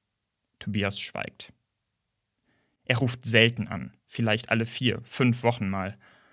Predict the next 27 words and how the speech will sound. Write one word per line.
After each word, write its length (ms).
Oder 380
wenn 140
er 80
etwas 220
von 140
Herrn 160
Pettersson 420
braucht. 400
Wenn 140
er 60
sich 160
mal 120
wieder 220
zu 180
viel 220
Zeit 320
lässt 200
mit 120
dem 100
Anruf, 400
versucht 300
es 120
Herr 60
Pettersson 520
mal 160
bei 100
ihm. 240